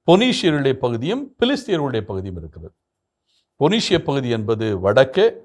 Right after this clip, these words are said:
அம், பிலிஸ்தியர்களுடைய பகுதி என்பது தெற்கே.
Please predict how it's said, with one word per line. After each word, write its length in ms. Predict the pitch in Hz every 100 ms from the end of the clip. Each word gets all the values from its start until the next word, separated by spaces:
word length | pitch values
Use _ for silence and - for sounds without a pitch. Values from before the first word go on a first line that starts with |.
| _ _ _ _ _
அம், 1040 | - 170 139 123 120 117 110 110 107 104
பிலிஸ்தியர்களுடைய 580 | 175 202 - 170 139 120
பகுதி 300 | 110 117 104
என்பது 360 | 95 85 214 226
தெற்கே. 400 | 139 117 -